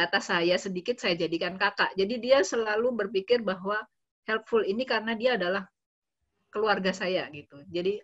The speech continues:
di mindsetnya seperti itu. Nah, itu yang akhirnya, eh, orang bisa mau closing setelah itu, eh, karena merasa nyaman gitu ya.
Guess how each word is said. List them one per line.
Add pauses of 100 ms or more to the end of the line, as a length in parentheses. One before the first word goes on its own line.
(120)
di
mindsetnya
seperti
itu. (640)
Nah,
itu
yang
akhirnya, (560)
eh, (680)
orang
bisa
mau
closing
setelah
itu, (400)
eh, (160)
karena
merasa
nyaman
gitu
ya.